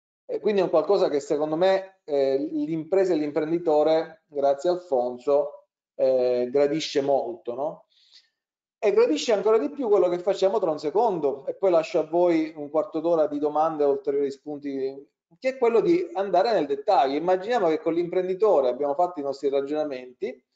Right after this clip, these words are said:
e a questo punto vogliamo confrontare Idealux con le tre imprese che per l'imprenditore sono esattamente quelle identiche, no?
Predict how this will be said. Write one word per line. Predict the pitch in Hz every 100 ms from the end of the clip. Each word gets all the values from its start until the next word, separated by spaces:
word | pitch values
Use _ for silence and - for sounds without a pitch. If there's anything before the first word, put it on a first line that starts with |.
| _ _ _ _
e | - 220 160 - -
a | 185 175
questo | 190 294
punto | 226 151 147 143 220 226 - - _
vogliamo | 165 185 233 180 151
confrontare | 170 170 202 202 170 147 170
Idealux | 208 285 220 156 - - 220 233 -
con | 233 220 175
le | 156 156 185
tre | 185 233
imprese | 247 214 190 180 180
che | 165 -
per | 180
l'imprenditore | 180 180 185 185 196 170
sono | 185 165
esattamente | 160 165 - 180 185 180 175
quelle | 147 143
identiche, | 135 120 - - 120
no? | 156 170 -